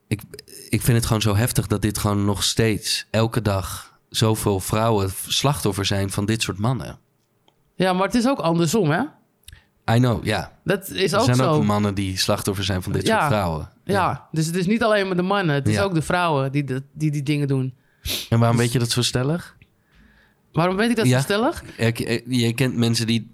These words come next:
Speaker 1: of je kent dit soort voorbeelden.
Speaker 2: Ja, ik hoor, ja, verhalen gewoon
Speaker 1: Ja.
Speaker 2: met, ehm, ehm, T V, weet je, bij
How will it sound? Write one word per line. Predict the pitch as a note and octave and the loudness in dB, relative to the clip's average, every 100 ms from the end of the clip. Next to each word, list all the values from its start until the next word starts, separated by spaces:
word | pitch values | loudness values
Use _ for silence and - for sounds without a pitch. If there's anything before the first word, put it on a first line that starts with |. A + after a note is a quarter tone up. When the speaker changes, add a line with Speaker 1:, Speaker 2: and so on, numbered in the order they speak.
| - | -6
Speaker 1:
of | A2+ | -2
je | A2+ | -2
kent | A#2+ A#2+ A2+ - | 0 0 -2 -2
dit | A#2+ | -2
soort | - A2+ | -2 -2
voorbeelden. | C3+ A#2+ F#2 F2 E2+ F2+ - | 0 0 0 -2 -2 -4 -2
Speaker 2:
Ja, | G#3+ A3 E3+ C3+ - | 0 2 0 -4 -8
ik | A#3 | -2
hoor, | G3 F#3+ - | 0 0 -2
ja, | E3 F3 F3 | -2 0 0
verhalen | - D3+ D3 G3 C#4+ | -2 0 2 2 0
gewoon | D4 B3 G3+ F#3 | 0 0 2 2
Speaker 1:
Ja. | - | 2
Speaker 2:
met, | F2+ F3 | 0 0
ehm, | E3 D#3+ D#3+ D#3 D3+ _ _ | 0 0 0 -2 -6 _ _
ehm, | - D#3 D#3 D3+ D#3 - _ _ _ - | -2 0 0 -2 -4 -8 _ _ _ -6
T | F3 | -4
V, | - D#3+ F#3+ C#4+ | 0 2 2 2
weet | B3 G3+ F#3+ | 2 -2 0
je, | C#4+ D#4 - E2 | 0 0 -4 -4
bij | E3 E3+ | -2 -2